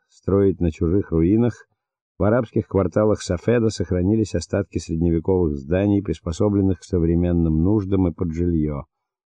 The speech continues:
Самым великолепным архитектурным памятником была мечеть дочерей Иакова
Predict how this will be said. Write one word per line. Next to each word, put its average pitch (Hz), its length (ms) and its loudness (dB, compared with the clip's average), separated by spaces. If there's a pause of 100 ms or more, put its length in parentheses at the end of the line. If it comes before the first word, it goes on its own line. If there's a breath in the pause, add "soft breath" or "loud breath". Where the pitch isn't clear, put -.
(440)
Самым 117 400 2
великолепным 92 680 0
архитектурным 85 840 0
памятником 95 800 -2 (500)
была 92 240 2
мечеть 98 540 2
дочерей 92 580 2
Иакова 82 540 -4